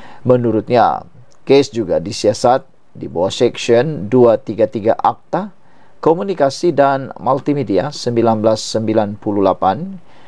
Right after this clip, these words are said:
iaitu penggunaan kemudahan rangkaian yang tidak wajar atau perkhidmatan.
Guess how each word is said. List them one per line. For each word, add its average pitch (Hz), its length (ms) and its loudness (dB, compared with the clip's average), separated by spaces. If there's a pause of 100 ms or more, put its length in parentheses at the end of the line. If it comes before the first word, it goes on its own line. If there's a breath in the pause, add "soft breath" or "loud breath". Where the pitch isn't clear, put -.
(360 soft breath)
iaitu 160 320 4
penggunaan 135 800 2
kemudahan 120 640 -2
rangkaian 120 960 0
yang 117 400 0
tidak 98 320 0
wajar 98 560 2
atau 110 480 0
perkhidmatan. 101 1300 -2